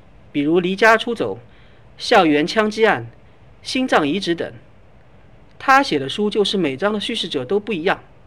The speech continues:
比如这章写张三的故事，下章写李四的事情，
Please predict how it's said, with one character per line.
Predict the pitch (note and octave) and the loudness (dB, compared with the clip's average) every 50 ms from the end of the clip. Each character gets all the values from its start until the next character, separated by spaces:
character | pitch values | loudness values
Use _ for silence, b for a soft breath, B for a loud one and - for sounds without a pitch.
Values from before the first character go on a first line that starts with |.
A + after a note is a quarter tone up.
| - b b b b b b b b b b b b - | -20 b b b b b b b b b b b b -6
比 | - C#3+ C#3+ | -4 -2 0
如 | D3 D#3 F#3+ | 0 0 0
这 | A3 - A#3+ | 0 0 0
章 | A3+ B3+ B3+ B3+ C4 C4 | 2 2 2 2 2 0
写 | - - C3 A#2+ | -4 -6 -6 -2
张 | - G#3+ G#3+ A3 | 0 0 0 0
三 | G#3+ - B3+ B3+ | -2 -2 -2 0
的 | A#3 G3+ | 0 -2
故 | - C3 A#2+ | -4 -6 -8
事， | - - - D#2 C2 - - - - - - b b b b b b b b | -8 -8 -10 -12 -14 -18 -20 -20 -20 -20 -20 b b b b b b b b
下 | - - B3 A3 | -2 2 4 4
章 | G3+ G#3 A#3 A#3 A#3+ A#3+ | 4 4 2 2 0 0
写 | A3+ - E3+ D#3+ | -2 -2 -2 0
李 | F#3 E3+ C#3+ A#2+ | 0 -2 -4 -6
四 | A#2+ - C4 G#3 | -8 -6 -4 -4
的 | E3+ | -4
事 | D3+ - - | -4 -4 -6
情， | - - A#2 A2+ | -8 -8 -10 -14